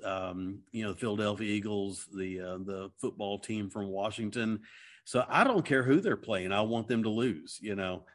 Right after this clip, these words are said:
So I want you to win at everything in life except for the joke of the week.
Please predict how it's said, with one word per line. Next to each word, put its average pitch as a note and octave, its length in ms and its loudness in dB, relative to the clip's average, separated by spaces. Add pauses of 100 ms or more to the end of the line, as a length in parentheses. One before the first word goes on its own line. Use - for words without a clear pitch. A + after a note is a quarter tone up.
So G#2 440 2 (380)
I D#3 140 8
want F3 340 6
you C3 440 4
to A2+ 260 0
win G#2 720 2
at G2+ 360 -2 (200)
everything A#2+ 1500 0
in G#2+ 220 0
life F#2 600 0 (1400)
except B2 560 2
for G#2+ 300 -2
the F#2+ 100 -2
joke F#2+ 320 -4
of F#2+ 60 -6
the F2+ 80 -4
week. D#2+ 280 -10